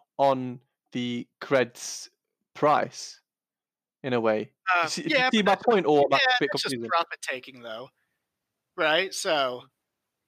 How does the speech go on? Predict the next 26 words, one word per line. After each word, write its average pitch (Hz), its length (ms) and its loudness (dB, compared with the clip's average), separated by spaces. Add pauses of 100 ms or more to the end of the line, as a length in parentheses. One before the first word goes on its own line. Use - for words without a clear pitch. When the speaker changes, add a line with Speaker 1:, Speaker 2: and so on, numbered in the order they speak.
(640)
Speaker 2:
I, 165 200 0
I 180 160 0
would 254 160 -2
just 185 200 -6
assume 156 500 -2
that 127 480 -4 (260)
as 139 440 0
liquidity 170 580 0
continues 151 560 -2
to 151 80 -2
build 131 480 0
and 123 160 -8
volume 131 560 -2
continue, 123 480 -10
like, 165 260 0 (680)
I 151 40 2
wanna 180 160 2
look 117 220 -10
at 98 120 -8
something 95 360 -4
here. 95 240 -8
I'm 131 80 -4
gonna 190 140 2
pull 143 220 0
up 110 100 -6
PancakeSwap 104 840 -4